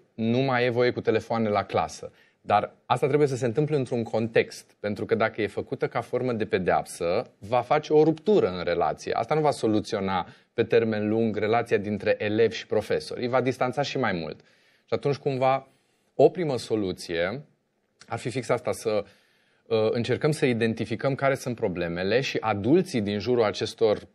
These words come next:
tineri, uh, cumva să aibă dinamici mai bune care să poată să formeze sisteme care să-i susțin-, să le susțină buna dezvoltare. Pentru că adulții sunt cei care,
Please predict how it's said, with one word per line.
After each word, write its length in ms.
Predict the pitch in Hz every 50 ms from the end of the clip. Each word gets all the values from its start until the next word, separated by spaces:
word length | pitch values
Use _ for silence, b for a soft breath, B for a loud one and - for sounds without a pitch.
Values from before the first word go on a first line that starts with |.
| _
tineri, 540 | _ - 117 113 104 92 85 107 110 110 - _ _ _ _ 107
uh, 600 | 104 104 101 101 104 101 98 98 95 95 101 - - -
cumva 240 | _ - 120 123 127
să 140 | 120 - 127
aibă 220 | 127 135 127 135
dinamici 500 | 120 107 113 113 113 120 131 131 127 -
mai 160 | - 117 110 101
bune 260 | 95 117 131 135 127
care 200 | - 123 113 110
să 140 | - - 117
poată 240 | - 135 131 -
să 120 | - - 110
formeze 340 | - - 110 120 120 110 107
sisteme 460 | - - 95 - - 127 127 131 120
care 260 | - 123 113 107 107
să-i 400 | 95 - - 107 101 107 107 b b b b b b b b
susțin-, 640 | - - - 117 - - - - - 147 165 165 156
să 160 | - - - 113
le 60 | 110
susțină 480 | - - 113 - - - 156 156 135
buna 260 | 120 113 120 117 107 104
dezvoltare. 760 | 98 107 104 98 92 101 101 90 - 98 82 - - - - - - _ _ _ _ _
Pentru 180 | - 95 - -
că 100 | 104 101
adulții 260 | 104 127 127 - -
sunt 160 | - 120 107
cei 160 | - 113 107
care, 480 | - 107 98 95 92 90 85 90 90